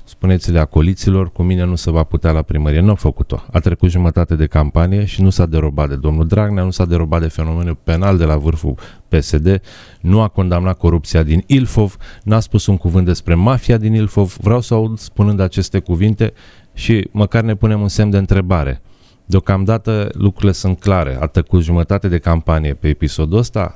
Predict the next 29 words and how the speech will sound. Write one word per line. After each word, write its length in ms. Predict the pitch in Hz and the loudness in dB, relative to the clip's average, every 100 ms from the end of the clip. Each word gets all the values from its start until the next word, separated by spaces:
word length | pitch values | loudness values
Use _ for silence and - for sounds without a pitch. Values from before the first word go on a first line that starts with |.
| - | -8
va, 280 | 92 104 98 _ - 110 | 0 0 -2 _ -16 -6
uh, 160 | 92 80 - | -4 -4 0
continua 460 | 92 87 92 107 | 0 2 0 0
cu 100 | - | 0
această 340 | 82 98 92 90 | -2 -2 -2 -2
tăcere 460 | 90 82 117 104 | -2 -2 -2 -2
și 140 | 92 104 | -2 0
la 120 | 104 | 0
primărie. 520 | - 92 90 80 69 - - - - | 0 0 2 0 -4 -8 -20 -20 -2
Vom 260 | 95 117 | 0 2
avea 380 | 107 90 98 123 | 0 -2 -2 -2
o 100 | 110 | -2
paralelă 560 | 101 98 85 82 107 110 | 0 0 0 0 -2 -2
cu 120 | - | 0
regimul 420 | 90 82 95 98 | 0 0 0 2
Iliescu. 560 | 90 82 73 - - 71 _ _ | 2 2 -2 -6 -16 -20 _ _
În 160 | - 87 | 0 0
față 440 | 82 101 98 - | 2 -2 0 -2
un 240 | 80 82 90 | 0 2 0
om 180 | 85 80 | 0 -2
amabil, 580 | 80 90 120 127 135 - | 0 0 0 -2 -4 -4
zâmbitor, 720 | 87 90 78 78 - 123 - - - - | 0 2 2 0 0 0 -4 -14 -20 -4
elegant, 720 | 104 95 73 95 113 113 - - _ _ | 0 0 2 0 0 -6 -14 -18 _ _
bun 320 | - 76 120 | -2 0 0
comunicator, 840 | 117 104 92 85 80 - 113 127 - | 0 -2 -2 0 -2 2 0 0 -6
în 180 | - 104 | 0 0
spate 640 | - - 92 - 120 135 - _ _ _ - | 0 -2 -2 0 -2 -2 -10 _ _ _ -4
monștrii 420 | 101 113 107 107 | 0 0 0 -2
corupției. 640 | - 90 82 - 76 60 | 0 0 0 -2 -6 -6